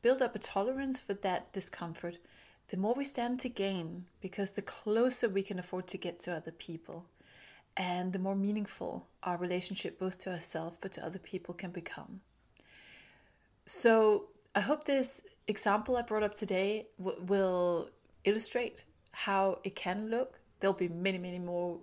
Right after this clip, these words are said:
ways that this could play out in your life. I'm sure you can think of examples where it feels particularly relevant in your life. I'd always love to hear from you about what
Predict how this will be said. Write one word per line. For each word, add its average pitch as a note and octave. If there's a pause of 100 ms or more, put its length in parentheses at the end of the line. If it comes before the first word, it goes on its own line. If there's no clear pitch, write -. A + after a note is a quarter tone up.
ways F3+
that -
this F3
could -
play F3+
out D3+
in F#3
your F3+
life. F3 (920)
I'm F#3
sure A3
you F#3+
can F3+
think G3
of E3
examples F3+
where F3
it E3+
feels E3+
particularly F#3
relevant F3
in F3+
your F3
life. D#3+
I'd F3+ (160)
always F#3
love F3
to -
hear G#3
from F3+
you F3 (440)
about F3
what -